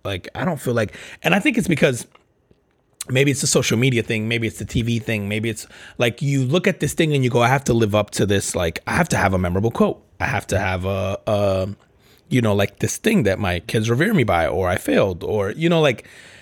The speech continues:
um, we live so much through, through the, the, the social media, the pictures, the news, the T V, that, like,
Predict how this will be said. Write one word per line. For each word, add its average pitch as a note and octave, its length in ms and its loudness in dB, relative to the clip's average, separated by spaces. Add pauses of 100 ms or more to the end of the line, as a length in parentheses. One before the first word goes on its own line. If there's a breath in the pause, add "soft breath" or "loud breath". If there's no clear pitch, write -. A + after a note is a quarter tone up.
(280 loud breath)
um, A#2+ 500 0
we C#3+ 280 2
live E3 240 4
so E3 180 2
much E3 300 0
through, D3 320 2
through C3+ 500 2
the, A#2+ 440 0
the, A2 500 0
the A2+ 240 -4
social C#3+ 340 0
media, C3+ 320 2
the A2 80 0
pictures, A#2+ 480 0
the A2+ 100 0
news, C3 380 2
the A2+ 80 -4
T - 140 -6
V, D3+ 260 0
that, A#2 220 -6
like, A#2 240 -6